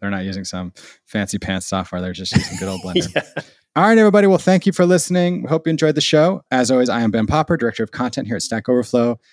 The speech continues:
Speaker 1: Hit me up on Twitter at Ben Popper. Email us, podcast at Stack Overflow, with questions or suggestions. And if you like the show, leave us a comment or a review. Really helps.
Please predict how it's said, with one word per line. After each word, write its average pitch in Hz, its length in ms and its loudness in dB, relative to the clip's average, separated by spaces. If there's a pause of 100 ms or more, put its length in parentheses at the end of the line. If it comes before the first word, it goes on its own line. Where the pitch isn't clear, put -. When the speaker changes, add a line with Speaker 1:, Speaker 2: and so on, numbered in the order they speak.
(240)
Speaker 1:
Hit 151 120 2
me 147 100 2
up 135 140 2
on 131 160 4
Twitter 170 340 2
at 110 220 -2
Ben 110 120 0
Popper. 95 500 0 (120)
Email 147 280 6
us, 180 140 0
podcast 120 520 -2
at - 40 -6
Stack 107 240 -4
Overflow, 151 380 2
with 127 160 -4
questions 104 460 -4
or 104 160 -6
suggestions. 147 580 -4 (480)
And 127 360 2
if - 120 -8
you 131 80 -2
like 127 140 -2
the 135 80 -4
show, 160 240 0
leave 131 180 2
us 139 240 0
a - 80 -14
comment 135 640 0 (300)
or 135 420 -2
a 135 80 -4
review. 160 360 2 (100)
Really 120 180 0
helps. - 340 -8